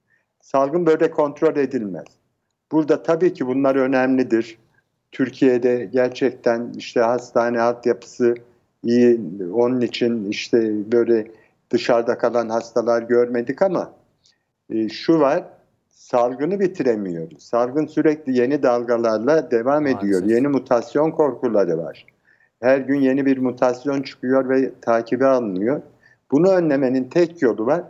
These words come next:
Speaker 1: İlk başta önleyeceksiniz hastalığı.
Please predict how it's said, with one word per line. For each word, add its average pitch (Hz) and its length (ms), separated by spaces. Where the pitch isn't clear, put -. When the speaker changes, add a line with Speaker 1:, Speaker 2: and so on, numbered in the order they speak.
Speaker 1:
İlk 190 420
başta 135 360
önleyeceksiniz 127 1200
hastalığı. - 540